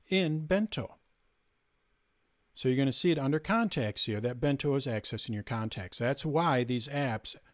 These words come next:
ask for permission to access your contacts. It's generally not for malicious reasons. Apple has to approve every app.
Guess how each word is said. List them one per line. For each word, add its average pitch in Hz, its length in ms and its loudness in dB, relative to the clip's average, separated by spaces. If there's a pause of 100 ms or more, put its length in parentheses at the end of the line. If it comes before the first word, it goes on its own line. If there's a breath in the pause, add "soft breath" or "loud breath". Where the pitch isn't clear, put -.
(180)
ask 120 340 -2
for 123 120 0
permission 123 460 -2
to 113 120 -4
access 110 380 -4
your 110 80 -6
contacts. 110 500 -4
It's 110 100 -8
generally 165 420 0
not 151 200 0
for 147 80 0
malicious 135 480 0
reasons. 120 320 -2
Apple 135 240 0
has 160 200 2
to 160 80 0
approve 147 360 0
every 110 400 -4
app. 143 280 -4